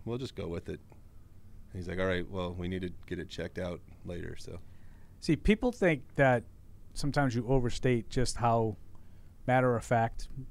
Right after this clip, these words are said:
Speaker 2: people are about things. This is Logan Mankin. This is how he was in the locker room after games. He would talk about, you know, the game plan and what, what they did well, and it was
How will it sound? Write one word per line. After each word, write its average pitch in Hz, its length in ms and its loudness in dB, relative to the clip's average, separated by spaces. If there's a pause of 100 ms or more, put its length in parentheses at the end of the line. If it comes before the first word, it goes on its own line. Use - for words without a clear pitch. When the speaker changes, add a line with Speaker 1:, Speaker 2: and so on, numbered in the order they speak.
Speaker 2:
people 117 300 0
are 110 140 4
about 110 280 0
things. 113 320 -4 (140)
This 208 180 4
is 294 160 -2
Logan 175 300 4
Mankin. 123 280 0
This 151 160 2
is 208 120 2
how 208 220 8
he 185 100 4
was 160 460 4 (460)
in 156 120 8
the 143 80 8
locker 175 340 10
room 220 180 10
after 165 280 8
games. 156 380 6
He 151 80 4
would 143 160 4
talk 151 260 8
about, 139 380 10
you 139 80 4
know, 127 120 6
the 120 100 4
game 139 260 2
plan 170 340 4
and 123 240 4
what, 139 220 2
what 143 140 6
they 151 100 8
did 123 240 4
well, 143 180 6
and 135 240 2
it - 40 2
was 127 280 4